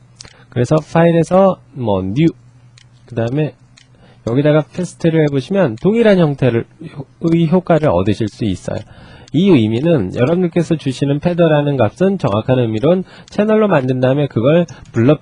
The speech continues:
필터를 적용한 거하고 동일하다라고 보시면 돼요. 그럼 제가 이 부분을 선택을 해서, 어, Alt 딜리트 키를 눌러서 흰색으로 이렇게 칠했어요.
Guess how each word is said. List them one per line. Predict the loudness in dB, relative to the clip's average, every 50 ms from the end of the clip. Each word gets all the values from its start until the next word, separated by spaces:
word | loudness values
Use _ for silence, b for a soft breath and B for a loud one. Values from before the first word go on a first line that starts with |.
| _ -6
필터를 | -2 -2 -2 -2 -2 -2 0 0 0 -2 0
적용한 | 0 -2 0 0 0 0 0 0 2
거하고 | 2 2 2 2 0
동일하다라고 | 0 -2 -2 0 2 0 0 2 2 0 0 0 -2 -2 -4 -8
보시면 | -10 -12 -10 -10 -8 -6
돼요. | -6 -6 -8 -10 -8 -6
그럼 | -4 -4 -2
제가 | 0 0 2 2
이 | 2 0
부분을 | 0 0 0 0 0 0
선택을 | 0 -2 -2 0 0 0 2 2
해서, | 0 0 0 -2 -2 -4 -8 -16 B B B B B B B B B
어, | -4 -2 0
Alt | 0 -2 -2 0 2 2 4 2 2
딜리트 | 2 2 2 2 0 -2 -6
키를 | -2 -2 0 2 2 2
눌러서 | 2 0 2 2 0 0 2 2 0 0 0 b b b _ -16 -16 -16 -18 _ _ _ _ B B B B B B B -6
흰색으로 | -4 -4 -2 0 0 0 2 2 2
이렇게 | 2 0 -2 -6
칠했어요. | -2 -2 0 0 0 -2 -4 -6 -6 -6